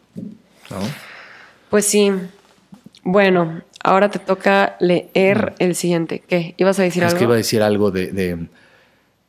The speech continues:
Speaker 1: de que es bonito cuando lo, lo compartes. Porque, por ejemplo, eh, ella ama, ama a los perros, pero los ama, los ama.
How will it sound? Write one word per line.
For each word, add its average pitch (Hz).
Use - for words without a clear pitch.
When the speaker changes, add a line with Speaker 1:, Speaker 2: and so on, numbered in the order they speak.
Speaker 1:
de 101
que 110
es 110
bonito 127
cuando 101
lo, 95
lo 101
compartes. 92
Porque, -
por 98
ejemplo, 101
eh, 98
ella 120
ama, 120
ama 123
a 110
los 98
perros, 95
pero 87
los 85
ama, 117
los 85
ama. 101